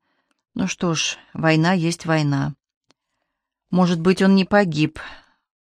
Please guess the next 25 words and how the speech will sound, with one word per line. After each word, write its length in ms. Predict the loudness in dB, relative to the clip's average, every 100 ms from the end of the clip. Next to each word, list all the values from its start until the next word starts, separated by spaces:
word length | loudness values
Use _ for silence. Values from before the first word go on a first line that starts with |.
| _ -12
сказала 440 | -4 0 2 2
Таня. 440 | 0 0 0 -2 -8 _ _
«Ведь 200 | -4 0
никто 260 | 0 0 2
этого 240 | 2 2
не 220 | 2 4 2
видел». 440 | 2 2 0 -2 _ _ _ _ _ _ _ _ _ _ _ _ _ _ _
«Ну 180 | 2 4
да», 220 | 6 6
хмыкнул 460 | 6 2 2 0 0
Женя. 440 | 2 0 0 -4 -8 _
«Погиб, 400 | 0 2 0 -2
конечно. 640 | 0 2 0 -2 -6 -8 -10 _ _ -2
Обязательно 680 | 0 2 4 2 2 0 2
видеть, 280 | 2 0
что 280 | -2 -4 -4
ли? 160 | -4 -6 _ _
И 80 | -4
так 260 | 0 0 0
понятно». 560 | 0 2 0 -4 -8 -10 _ _ _ _ _ _ _
«Ты 60 | 4
ещё 320 | 6 4 4
летаешь?» 480 | 2 4 6 6 4
спросила 520 | 2 2 2 2 2
Таня, 400 | 2 2 4 4